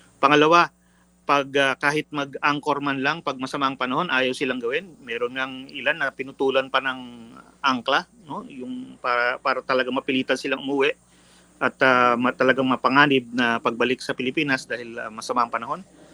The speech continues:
Pangatlo, pagdating nila dun sa mga dati nilang fishing ground, abay, winasak na ng mga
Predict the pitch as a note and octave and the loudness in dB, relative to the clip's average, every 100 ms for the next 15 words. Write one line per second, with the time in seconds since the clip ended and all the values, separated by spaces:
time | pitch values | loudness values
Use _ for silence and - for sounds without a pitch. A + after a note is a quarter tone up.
0 | - - _ F3 G#3+ F3+ E3 D#3+ D3 E3+ | -20 -20 _ 4 6 6 6 4 -2 -2
1 | E3+ G3+ G3+ G#3 G#3+ A3 G3 F#3+ E3+ D#3+ | 0 4 4 6 2 2 0 2 2 2
2 | E3 D#3+ D3+ D3 C#3 E3 D#3 A#2+ B2 A#2+ | 2 -4 -4 -4 -6 -6 -2 -2 -4 -10
3 | D#3 F#3 G3+ G#3 F3+ - - E3+ - _ | -4 -2 0 0 0 -2 -8 -10 -10 _
4 | _ D3 C3+ C3+ C#3 | _ -8 -6 -4 -4